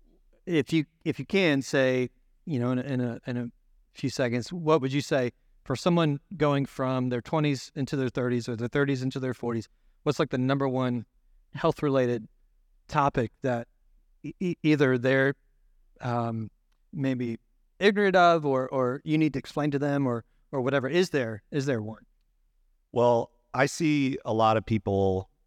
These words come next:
Speaker 2: who have migraines. Uh, migraines affect half of women in the world and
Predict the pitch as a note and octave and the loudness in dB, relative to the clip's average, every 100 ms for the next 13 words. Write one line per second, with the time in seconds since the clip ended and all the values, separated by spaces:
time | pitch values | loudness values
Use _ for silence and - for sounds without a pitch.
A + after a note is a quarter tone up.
0 | - A2 G#2 F#2+ G2+ F2 F2+ F2+ F#2 E2 | -4 0 2 2 0 0 0 -2 -4 -4
1 | D#2+ G#2+ - - _ _ _ _ F#2 F2+ | -2 -4 -6 -16 _ _ _ _ -2 0
2 | F2 F2+ G2 F#2 F#2+ F#2+ F#2 G2+ F2+ - | 0 2 0 2 0 -2 -2 -2 -4 -8
3 | - - A2 F#2+ G2+ F#2 G2 G2 F#2+ F#2 | -16 -4 -2 0 -2 -2 0 2 2 0
4 | F2+ F2 F2 F2 F2 - - F#2 F2 E2+ | 0 0 0 -2 -6 -12 -2 0 2 0